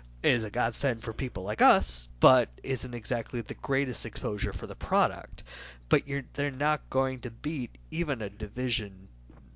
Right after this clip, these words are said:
One double A game or F C S or whatever they're calling it these days on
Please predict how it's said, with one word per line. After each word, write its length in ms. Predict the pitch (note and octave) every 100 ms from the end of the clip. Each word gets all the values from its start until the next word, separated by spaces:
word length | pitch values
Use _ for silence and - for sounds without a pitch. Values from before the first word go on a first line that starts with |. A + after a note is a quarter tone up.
| - - - -
One 240 | C3+ C3 A2
double 280 | A#2 G2+ A#2
A 120 | B2+
game 320 | G2+ G2 G2
or 180 | F2 F2
F 180 | - -
C 180 | - A#2+
S 180 | B2
or 60 | G2+
whatever 280 | G2+ A#2+ G2+
they're 60 |
calling 280 | F#2 A2+ F#2
it 120 | F2
these 200 | - F2
days 480 | - F2+ C2 E2 - -
on 380 | A#2+ G2+ F#2+